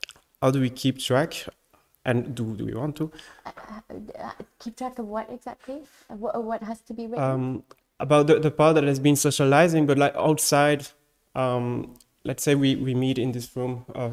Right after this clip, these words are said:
Speaker 1: to, for have an assembly,
Speaker 2: Mm.
Speaker 1: but actually we have dinner after and we speak about the, the same subject. Great idea happened, then we come back, but we have been socializing that, like, the four of us, let's say,
Speaker 2: Mm.
Speaker 1: and then we come here and, like, there are two hundred people.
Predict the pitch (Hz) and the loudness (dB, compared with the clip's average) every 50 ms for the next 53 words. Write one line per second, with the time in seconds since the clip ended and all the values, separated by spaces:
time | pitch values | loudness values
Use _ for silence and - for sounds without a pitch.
0 | 117 - - 120 - - 127 117 131 123 120 120 120 127 - 143 156 170 170 180 | -8 -12 -14 -12 -8 -4 -2 -2 -2 -2 -2 -4 -4 -6 -6 -4 -4 -2 -2 -2
1 | 185 180 180 - - _ _ - 226 208 185 185 - 131 131 135 - - 139 139 | -2 -4 -6 -10 -20 _ _ -16 -16 -16 -12 -6 -2 0 0 0 0 0 0 0
2 | 139 135 135 143 139 131 147 147 156 156 156 156 - 175 180 170 160 139 131 - | 2 2 2 2 2 2 2 2 4 4 2 2 2 2 4 4 4 4 2 2
3 | - 147 143 143 147 139 139 135 135 135 131 127 135 135 123 - 143 127 127 - | 2 2 4 4 4 4 4 2 2 2 0 -2 0 -2 -2 0 -2 -2 -2 -2
4 | 139 131 123 120 113 113 - - - _ - 131 131 123 131 131 127 123 123 123 | -4 -4 -2 -4 -4 -6 -6 -10 -12 _ -2 0 2 4 4 2 2 0 -2 -2
5 | 127 131 - 170 170 175 180 170 - - _ _ _ _ _ _ _ _ _ _ | -2 -2 -2 0 0 0 0 -2 -6 -12 _ _ _ _ _ _ _ _ _ _
6 | - 127 123 123 120 123 135 131 131 143 151 147 - - - 117 135 123 - - | -6 -4 -2 -2 -2 0 0 2 4 4 2 2 0 -6 -8 -6 -6 -6 -6 -6
7 | - 135 135 135 135 127 - 135 120 135 131 123 - 131 - - 131 131 147 131 | -2 0 2 2 2 0 -2 -4 -4 -2 -2 -2 -4 -6 -4 -2 0 0 0 0
8 | 127 120 120 117 95 123 123 131 - - - 107 107 - - - _ _ _ - | 0 -2 -4 -4 -2 -2 -2 -2 -4 -4 -6 -6 -6 -8 -10 -16 _ _ _ -10
9 | 127 117 - - 127 127 143 156 160 190 208 214 - - 208 - - 196 202 208 | -10 -8 -6 -4 -2 0 0 0 0 -2 -2 -4 -6 -10 -12 -10 -8 -8 -8 -8
10 | 208 - _ _ _ _ _ _ _ _ - 220 196 180 190 - 131 120 127 127 | -10 -14 _ _ _ _ _ _ _ _ -14 -14 -14 -12 -8 -6 -4 -2 -2 -2
11 | 127 127 123 - 135 120 117 117 - - 120 117 113 113 110 110 120 120 120 120 | -2 -4 -4 -6 -6 -6 -8 -8 -10 -10 -8 -6 -6 -6 -4 -2 -2 -2 -2 -2
12 | - 135 127 123 120 120 117 117 - 127 127 123 - 143 143 139 139 135 135 | -4 -4 -4 -4 -4 -6 -6 -8 -8 -8 -8 -4 -2 0 0 2 0 0 -2